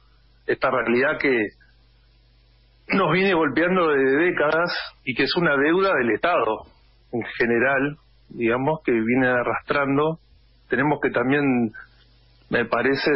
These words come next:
ser, eh, digamos, en algún punto reconocer la política que hizo Néstor y Cristina en base a eso,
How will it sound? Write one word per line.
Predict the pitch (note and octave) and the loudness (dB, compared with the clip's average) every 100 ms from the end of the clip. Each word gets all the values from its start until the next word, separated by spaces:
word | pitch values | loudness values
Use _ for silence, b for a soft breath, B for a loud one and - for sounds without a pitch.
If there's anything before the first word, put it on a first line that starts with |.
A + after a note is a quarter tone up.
| B2+ | 0
ser, | D3+ D3 D3+ D3+ C3+ | 0 2 0 0 0
eh, | B2 A#2+ A#2 A#2 A2+ G#2+ | 0 2 2 2 0 0
digamos, | A2+ B2 C3 B2+ | 2 2 0 0
en | A#2+ | 0
algún | A#2 B2 C#3 B2+ | 0 2 0 0
punto | C#3 D3 C#3 C#3+ C3+ A#2 _ _ _ | 0 0 0 0 0 -6 _ _ _
reconocer | B2 B2 B2 A#2+ A2 D3+ D#3 D3+ | -4 -2 0 0 0 0 0 0
la | C3 A#2+ A2+ | 0 0 0
política | B2 C3+ D3 C3+ | 0 0 0 -2
que | A#2+ | -2
hizo | C3 C3+ | -2 0
Néstor | B2+ C3 C#3 | 0 0 0
y | B2 | -2
Cristina | A#2+ A#2+ D#3 D3+ | -4 -6 -2 0
en | A#2 | 2
base | A#2+ A#2+ A#2+ | 0 0 0
a | B2+ | 0
eso, | C3+ - C3+ | 0 0 -2